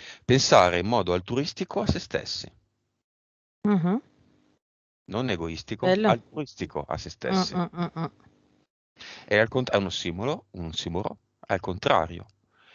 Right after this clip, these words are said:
Speaker 1: Quando uno capisce questa cosa, è già a metà del lavoro.
Speaker 2: Mm. Assolutamente.
Speaker 1: Diventa la consapevolezza molto più di centoventitré per cento, che è tanto, ma come seconda sessione non è un granché.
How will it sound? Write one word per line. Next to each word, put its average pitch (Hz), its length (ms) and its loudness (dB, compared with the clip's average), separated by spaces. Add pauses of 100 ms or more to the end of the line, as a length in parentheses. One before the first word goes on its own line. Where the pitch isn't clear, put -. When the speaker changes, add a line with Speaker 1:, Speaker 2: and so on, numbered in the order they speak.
(200)
Speaker 1:
Quando 101 520 6
uno 104 180 0
capisce - 840 -2
questa - 280 -12
cosa, 90 520 -2
è 87 100 -4
già 101 140 2
a 98 40 2
metà 92 220 -6
del 87 140 -4
lavoro. 80 500 -8 (220)
Speaker 2:
Mm. 180 60 -6 (2250)
Assolutamente. 160 720 -8 (140)
Speaker 1:
Diventa - 160 2
la 82 340 6
consapevolezza 95 840 2 (100)
molto 92 480 -2
più 85 320 -6 (160)
di 82 240 -8
centoventitré 78 880 -4
per 78 160 -8
cento, 73 360 -6
che 113 120 0
è 113 60 2
tanto, 76 560 -2 (1120)
ma 104 140 0
come 92 180 0
seconda 98 360 2
sessione 92 520 -2
non 73 240 -8
è 73 100 -4
un 71 80 -12
granché. 71 540 -10